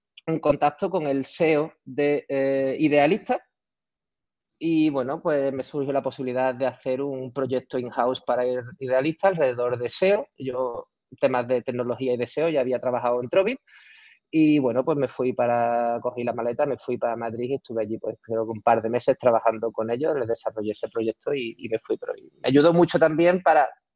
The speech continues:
porque no había hecho nunca un trabajo freelance, así en, por un tiempo limitado, y, y, bueno, fue una experiencia también a, a tener. Me di cuenta también que,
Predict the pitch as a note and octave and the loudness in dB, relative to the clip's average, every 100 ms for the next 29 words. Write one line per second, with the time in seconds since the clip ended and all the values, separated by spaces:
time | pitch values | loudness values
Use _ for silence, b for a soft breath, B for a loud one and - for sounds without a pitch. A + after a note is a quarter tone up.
0 | _ - C#3 C#3 C#3 D3 C#3 C#3+ - C3+ | _ -8 -4 -2 -2 0 -2 -2 -6 -10
1 | C#3 C3+ C3+ B2+ B2+ B2+ C3 E3+ F3 F#3+ | -8 -8 -8 -6 -6 -4 -8 -6 -4 -6
2 | - b b b b _ - C3+ - C3 | -8 b b b b _ -10 -10 -8 -6
3 | B2 B2 B2 B2 B2 B2 A#2+ A#2+ A#2+ A2+ | -4 -4 -6 -8 -12 -12 -10 -10 -10 -6
4 | B2+ B2 A#2+ B2+ A#2+ B2+ B2+ B2+ C#3+ F3 | -2 -2 -2 0 0 2 0 2 4 4
5 | G#3 F3 D3 C#3 C3 A2+ F3+ D3 C3 A#2+ | 4 2 0 -2 -2 -2 -2 -2 -2 -4
6 | - A#2+ A#2+ A2 A#2 A#2+ A2+ A#2 B2 D#3+ | -4 -2 -2 -2 -4 -4 -4 -4 -4 -4
7 | C#3+ B2 B2 B2 A#2 G#2+ G#2+ _ _ _ | -6 -8 -8 -10 -10 -12 -14 _ _ _
8 | G#2 B2 B2+ D3 C#3+ D3 C#3+ C#3+ D3 D3 | -10 -8 -2 0 2 4 2 0 0 0
9 | C3+ | -2